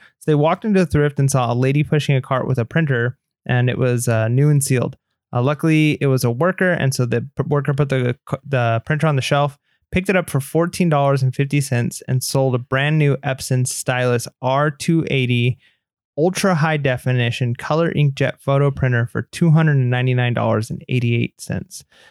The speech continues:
That's a way to do it. I mean, printer, especially if you can get 'em new in box, um, they, they, people have ones that they like. They know models that they, they wanna keep using. Um, something breaks, they wanna replace it with the exact same one.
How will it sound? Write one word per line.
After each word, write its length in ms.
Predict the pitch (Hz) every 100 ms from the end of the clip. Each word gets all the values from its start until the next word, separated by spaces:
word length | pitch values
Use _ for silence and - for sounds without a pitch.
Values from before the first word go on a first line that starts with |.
| _
That's 180 | - 214
a 40 | 147
way 140 | 139
to 100 | 127
do 200 | 127 127
it. 120 | 123 -
I 40 |
mean, 300 | 135 131 123
printer, 320 | - 170 175
especially 340 | 160 - 175 156
if 40 |
you 60 | 139
can 60 |
get 120 | 131 131
'em 120 | 127
new 140 | 127
in 140 | 127 117
box, 460 | 113 120 - - _ _ _ -
um, 360 | 123 113 110 - 151
they, 260 | 143 135 -
they, 260 | 139 135
people 680 | 127 - 170 170 151 139 139 _ _
have 320 | - 143 135
ones 300 | 143 147 139
that 100 | 131
they 120 | 110
like. 360 | 110 139 165 - -
They 80 |
know 180 | 120 127
models 380 | 135 131 135 127
that 120 | 127
they, 320 | 120 120 120 -
they 220 | 120 117 - - 139
wanna 220 | 135 131
keep 280 | - 143 -
using. 500 | 139 156 165 175 180 - - _ -
Um, 340 | 117 110 113 - _ _ _ _ _ _ _ _ _
something 300 | - 147 139
breaks, 340 | 135 147 175 -
they 80 | 131
wanna 180 | 131
replace 360 | 123 - 147 151
it 20 |
with 80 | 143
the 60 | 135
exact 300 | 123 135 131
same 160 | 131 127
one. 320 | 147 160